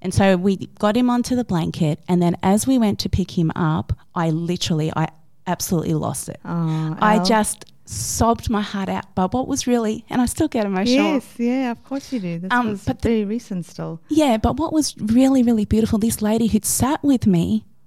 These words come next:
Speaker 1: just scooped me up. She's a complete stranger.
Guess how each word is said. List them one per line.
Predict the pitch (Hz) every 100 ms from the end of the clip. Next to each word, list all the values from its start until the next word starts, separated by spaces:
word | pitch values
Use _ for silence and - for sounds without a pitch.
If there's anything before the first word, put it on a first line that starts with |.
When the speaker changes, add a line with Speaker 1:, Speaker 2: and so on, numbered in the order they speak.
| -
Speaker 1:
just | - 247 226 - -
scooped | - - - 240 262 -
me | 214
up. | 202 196 95 - - - - - -
She's | - 247
a | 240
complete | 240 226 269
stranger. | - 185 190 190 -